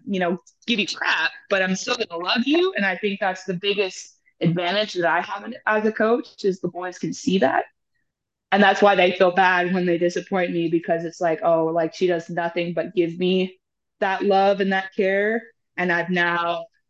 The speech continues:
you know, stepped on that. So that's the big thing that I take away from religion. And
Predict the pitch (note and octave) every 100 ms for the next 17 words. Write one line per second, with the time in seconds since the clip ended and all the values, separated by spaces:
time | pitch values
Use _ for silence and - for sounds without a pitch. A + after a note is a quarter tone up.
0 | - F3 E3 E3 - _ _ _ _ -
1 | A3+ F3+ - E3+ D#3+ D3 D3 - - _
2 | - A3+ G3 F#3+ F#3+ - B3 D#4+ A#3+ C4+
3 | C4+ B3 A3+ A3 A#3+ G#3+ G#3 G#3 G#3+ G#3
4 | F#3+ F#3+ G3 G3+ G3 F#3 E3+